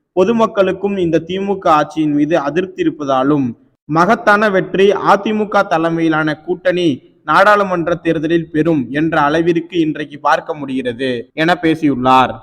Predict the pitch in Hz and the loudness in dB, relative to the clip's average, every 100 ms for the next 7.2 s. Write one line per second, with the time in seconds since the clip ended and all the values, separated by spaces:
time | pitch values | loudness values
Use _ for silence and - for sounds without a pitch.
0 | - 151 175 226 233 220 202 202 175 165 | -6 2 6 6 6 2 0 0 2 2
1 | 156 151 175 175 - 170 170 160 156 160 | 4 4 4 2 0 0 2 2 2 2
2 | 196 160 175 202 190 190 190 185 180 180 | 0 2 2 4 0 0 -2 -2 0 -2
3 | 180 170 151 135 135 - 143 147 151 123 | 2 0 0 -2 -4 -2 -2 2 2 0
4 | - _ _ - 185 208 226 202 196 190 | -6 _ _ 2 2 2 0 0 0 -2
5 | 151 165 156 156 151 151 147 - 185 175 | -4 -2 -2 0 -2 -2 -6 0 0 0
6 | 170 170 143 143 160 151 151 131 127 151 | -2 0 0 0 0 0 0 -2 2 2
7 | 135 - | 2 -2